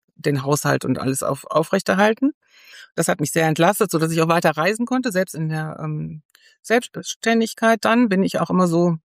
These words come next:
zwei, zwei oder drei Tage die Woche unterwegs gewesen, was ich nach wie vor geliebt habe, obwohl es natürlich stressiger wurde, aber ich habe es trotzdem geliebt, dieses, äh, wirklich mal ganz in den Job wieder eintauchen, in irgendein anderes Land fliegen und einfach nur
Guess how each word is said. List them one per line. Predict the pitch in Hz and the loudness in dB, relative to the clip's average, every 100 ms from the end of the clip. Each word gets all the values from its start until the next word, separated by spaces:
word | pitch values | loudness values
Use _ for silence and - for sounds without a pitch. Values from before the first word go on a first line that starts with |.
| - | -6
zwei, | - 151 147 - | 0 2 2 -4
zwei | - 156 | -2 2
oder | 151 | 2
drei | 143 156 | 0 0
Tage | 165 156 | 2 0
die | 147 | 0
Woche | 160 | 0
unterwegs | 175 156 165 220 - | 0 2 0 -2 -6
gewesen, | 226 233 233 269 - - - - - - - _ | -2 0 0 -2 -8 -20 -20 -20 -18 -18 -20 _
was | 170 - - - | -2 -2 -2 -6
ich | - - | -8 0
nach | 180 190 | 0 0
wie | |
vor | - 175 | -4 0
geliebt | 165 175 208 247 - | 2 2 2 0 0
habe, | 247 262 262 302 | 0 2 2 2
obwohl | 196 | 0
es | 180 | -4
natürlich | 185 185 - | -4 -4 -4
stressiger | - 208 - 240 208 | -2 -2 2 2 4
wurde, | 214 240 302 302 | 4 4 4 4
aber | 185 | 2
ich | 185 190 | 0 -4
habe | |
es | 180 | -8
trotzdem | - 170 175 170 | -4 -2 -2 0
geliebt, | 165 175 220 - | 0 0 -4 -4
dieses, | 170 160 - | -6 -6 -6
äh, | - | -6
wirklich | 165 190 180 | -4 -2 -4
mal | |
ganz | 165 180 220 | 2 4 4
in | - | 2
den | 190 | 4
Job | 180 175 | 2 0
wieder | 180 160 | 0 2
eintauchen, | 170 175 175 165 170 165 170 | 0 0 0 2 2 0 -4
in | 151 | -2
irgendein | - 208 180 | 0 0 2
anderes | 196 185 | 2 2
Land | 170 165 170 | 0 0 -2
fliegen | - 165 170 165 160 | -6 -6 -2 -2 -4
und | 156 156 | -6 -6
einfach | 165 196 175 | -6 -6 -4
nur | 190 185 180 | 0 2 2